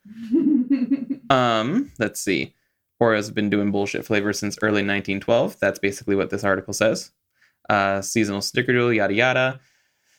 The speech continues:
Speaker 2: This variety, which Oreo describes as so meta, takes two chocolate-flavored base cakes, its name for the top and bottom cookies, which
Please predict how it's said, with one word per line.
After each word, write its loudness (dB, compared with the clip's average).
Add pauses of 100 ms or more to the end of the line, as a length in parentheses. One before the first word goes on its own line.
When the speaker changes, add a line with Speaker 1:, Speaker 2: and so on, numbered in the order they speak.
Speaker 2:
This 4
variety, 4
which -2
Oreo 4
describes 2
as -4
so 2
meta, 2
takes -6
two 2
chocolate-flavored 0
base 2
cakes, 0
its -4
name 0
for -12
the -6
top -2
and -8
bottom 2
cookies, 0
which -2